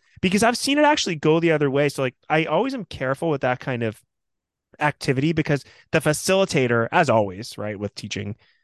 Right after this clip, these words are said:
uh, needs to be really, really skilled. Um, and so when you said flip the switch and got everybody going, uh,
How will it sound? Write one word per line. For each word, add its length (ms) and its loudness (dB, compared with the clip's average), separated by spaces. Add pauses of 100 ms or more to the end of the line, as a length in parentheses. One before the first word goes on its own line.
(280)
uh, 140 -2
needs 360 2
to 80 -4
be 100 -2
really, 440 2
really 280 2
skilled. 640 -10 (160)
Um, 420 -6 (240)
and 100 -2
so 80 2
when 100 4
you 80 4
said 220 0
flip 220 -2
the 100 -4
switch 380 -4
and 140 -6
got 140 0
everybody 280 0
going, 440 -2 (520)
uh, 300 0